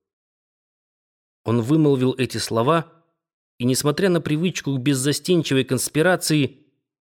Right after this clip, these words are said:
неожиданно покраснел. Старик так наивно, не рассуждая, верил каждому слову, так доверчиво, от души был готов приютить, посоветовать,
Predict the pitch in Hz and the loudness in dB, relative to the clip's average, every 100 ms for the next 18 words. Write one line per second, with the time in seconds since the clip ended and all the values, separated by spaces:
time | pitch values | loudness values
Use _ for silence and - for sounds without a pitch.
0 | - 104 110 120 135 185 156 143 123 127 | -10 -2 0 0 0 2 4 2 0 -2
1 | 120 113 - 110 104 87 _ _ _ _ | -2 -2 0 2 2 0 _ _ _ _
2 | _ _ _ _ _ - - - 110 147 | _ _ _ _ _ -10 -8 -2 0 0
3 | 175 - 139 127 123 165 180 139 107 87 | -2 -4 -2 0 2 2 2 2 2 -2
4 | _ _ _ - 104 143 160 - 156 135 | _ _ _ -8 0 2 2 0 -2 -2
5 | 139 143 190 175 156 - _ _ _ - | 0 2 4 4 2 -2 _ _ _ -10
6 | 107 135 196 170 165 185 208 165 160 165 | -2 2 4 4 2 2 2 2 2 4
7 | 151 - 156 160 151 120 113 - 147 117 | 2 -2 0 4 4 4 0 -2 -6 -2
8 | 110 120 120 196 160 - 113 120 107 113 | 0 0 0 0 0 -2 0 0 0 -2
9 | 143 - 220 170 170 160 160 196 175 - | -2 0 0 4 4 2 2 2 0 -2
10 | 147 151 139 - 185 156 - 131 - 131 | -4 -4 -6 -6 -4 -4 -4 -2 0 0
11 | 160 175 151 131 113 | 2 2 2 2 0